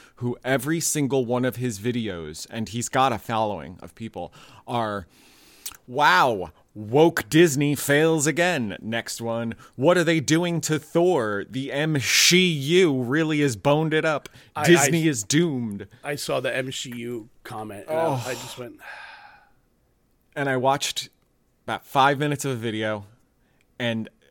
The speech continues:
Speaker 1: I looked at all of his videos, and this dude doesn't enjoy anything.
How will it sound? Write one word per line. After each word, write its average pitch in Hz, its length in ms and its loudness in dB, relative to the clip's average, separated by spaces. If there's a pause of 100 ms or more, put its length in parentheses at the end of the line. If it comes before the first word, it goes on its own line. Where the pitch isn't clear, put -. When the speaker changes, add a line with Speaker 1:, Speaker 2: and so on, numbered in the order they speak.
(140)
Speaker 1:
I 113 100 -2
looked 123 260 -4
at 127 120 -2
all 110 260 -2
of 110 80 -4
his 104 140 -8
videos, 101 440 -6
and 113 120 -6
this 117 120 -4
dude 113 180 -6
doesn't 104 240 -6
enjoy 101 300 -8
anything. 92 580 -16